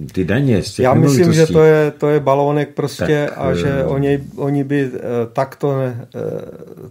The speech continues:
Speaker 2: takto drasticky to nezvýšili.
Speaker 1: Ale každopádně
Speaker 2: Ale
Speaker 1: budou
Speaker 2: mají snahu,
Speaker 1: zvyšovat.
Speaker 2: ano.
Speaker 1: Mají snahu a budou, je musíme
Speaker 2: Prostě,
Speaker 1: zabránit tomu, aby se
Speaker 2: no,
Speaker 1: tam dostali.
Speaker 2: aby se vůbec dostali.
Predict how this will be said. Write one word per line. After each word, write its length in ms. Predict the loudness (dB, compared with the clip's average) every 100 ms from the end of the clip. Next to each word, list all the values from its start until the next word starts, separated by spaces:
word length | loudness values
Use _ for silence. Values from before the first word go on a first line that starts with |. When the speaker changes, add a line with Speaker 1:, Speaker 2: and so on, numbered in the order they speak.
| _
Speaker 2:
takto 360 | -8 -6 -8
drasticky 680 | -4 -2 -2 -4 -10 -8 -12
to 140 | -8 -6
nezvýšili. 360 | -6 -6 0
Speaker 1:
Ale 120 | 2
každopádně 720 | 4 4 4 2 2 2 2 0
Speaker 2:
Ale 80 | -4 -6 2 6
Speaker 1:
budou 100 | 8
Speaker 2:
mají 140 | 6 4
snahu, 280 | 4 2
Speaker 1:
zvyšovat. 360 | 4 2 0 -4 0
Speaker 2:
ano. 120 | 4
Speaker 1:
Mají 140 | 4
snahu 400 | 2 0 2 4 4
a 40 |
budou, 440 | 2 2 4 4 2 0
je 160 | 0 0
musíme 240 | 0 0 2
Speaker 2:
Prostě, 80 | 4
Speaker 1:
zabránit 560 | 2 4 4 2 0
tomu, 240 | 0 2 2
aby 140 | 2
se 120 | 0
Speaker 2:
no, 60 | -2
Speaker 1:
tam 160 | -4 -4
dostali. 300 | -4 -2 2
Speaker 2:
aby 120 | 2
se 160 | 2
vůbec 320 | 0 2 0 0
dostali. 520 | -4 -4 -2 -2